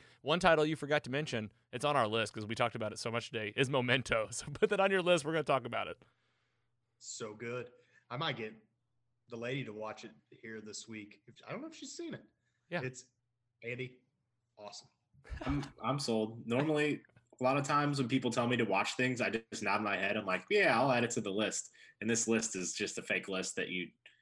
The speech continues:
Speaker 3: you don't ever reference in life. But this, this one's going on the real list that I will probably watch this weekend.
Speaker 2: Pay attention. It's not a movie that you can sit on your phone about. It's
Speaker 3: All
Speaker 2: a
Speaker 3: right,
Speaker 2: movie.
Speaker 3: good. That's very good information 'cause I'm the worst in,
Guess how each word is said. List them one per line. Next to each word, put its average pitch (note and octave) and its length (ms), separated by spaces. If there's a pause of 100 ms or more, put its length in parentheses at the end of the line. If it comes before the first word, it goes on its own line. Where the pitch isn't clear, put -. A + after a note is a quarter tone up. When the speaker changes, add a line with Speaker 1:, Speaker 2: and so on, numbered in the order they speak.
(120)
Speaker 3:
you G#2 120
don't G2+ 160
ever F#2 160
reference F#2 400
in A2 60
life. G#2+ 280
But A2+ 140
this, A#2+ 160 (180)
this C3 200
one's A2+ 160
going G#2+ 180
on G2 140
the F2+ 80
real F#2+ 200
list E2+ 320
that E2 100
I E2+ 100
will E2+ 160
probably F2 300
watch E2 240
this - 160
weekend. - 240 (720)
Speaker 2:
Pay D3+ 580
attention. B2 840 (240)
It's A#2 200
not B2+ 220
a D3 60
movie D3 340
that B2 200
you A#2 60
can A2+ 140
sit B2+ 180
on A#2+ 140
your A2+ 120
phone A2 280
about. F#2+ 280 (400)
It's A2+ 140
Speaker 3:
All A2+ 80
Speaker 2:
a - 20
Speaker 3:
right, C3 220
Speaker 2:
movie. B2 120
Speaker 3:
good. A2 100 (340)
That's B2+ 360
very C#3+ 280
good A2+ 140
information G2 580
'cause F#2+ 160
I'm G2+ 240
the F#2+ 120
worst G2+ 420 (100)
in, F#2+ 360